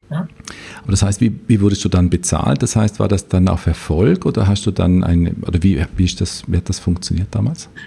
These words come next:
Speaker 1: Also empfehlenswert ist natürlich immer, da verschiedene Sachen zu machen. Also ein, etwas, was fix ist und das andere, was man auf, äh, Bonus bekommt. Das heißt, wenn, wenn man das erfolgreich abschließt, dass man dann auch, äh, äh,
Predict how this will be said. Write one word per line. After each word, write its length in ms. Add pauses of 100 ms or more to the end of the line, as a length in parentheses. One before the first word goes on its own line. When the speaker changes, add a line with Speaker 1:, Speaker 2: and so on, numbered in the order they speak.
(160)
Speaker 1:
Also 200
empfehlenswert 680
ist 160
natürlich 400
immer, 260
da 140
verschiedene 460
Sachen 420
zu 100
machen. 300
Also 160
ein, 240
etwas, 420
was 160
fix 380
ist 260
und 140
das 120
andere, 400
was 140
man 220
auf, 240
äh, 160
Bonus 400
bekommt. 380
Das 80
heißt, 260
wenn, 260 (320)
wenn 80
man 80
das 120
erfolgreich 680
abschließt, 580
dass 100
man 140
dann 240
auch, 320
äh, 220 (520)
äh, 360